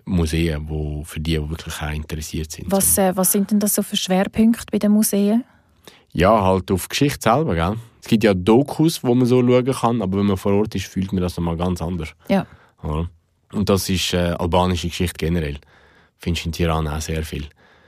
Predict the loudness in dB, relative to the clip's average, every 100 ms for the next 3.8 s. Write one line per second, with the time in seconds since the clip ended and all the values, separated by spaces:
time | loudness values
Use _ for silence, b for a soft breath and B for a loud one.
0 | b -8 -2 2 2 2 2 0 -4 -2
1 | 0 0 -2 0 0 2 2 2 2 2
2 | 2 0 0 -2 -4 -4 -2 -2 -2 -2
3 | -2 0 0 0 0 0 0 0